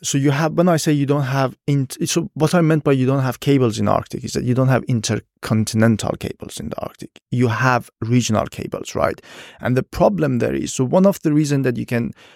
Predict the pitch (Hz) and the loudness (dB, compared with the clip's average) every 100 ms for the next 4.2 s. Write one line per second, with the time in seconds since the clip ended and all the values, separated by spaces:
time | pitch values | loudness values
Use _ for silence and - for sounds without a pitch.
0 | _ - 120 113 - _ _ - - - | _ -4 -2 -2 -4 _ _ -8 -2 2
1 | 143 135 131 117 107 120 113 - - - | 4 4 2 2 -2 0 0 -2 -8 -8
2 | - - _ _ - - _ - 131 123 | -10 -10 _ _ -20 -20 _ 0 4 6
3 | 117 - - - 117 110 92 - - - | 4 0 -10 -4 -2 0 -2 -4 -8 -12
4 | - - | -12 -14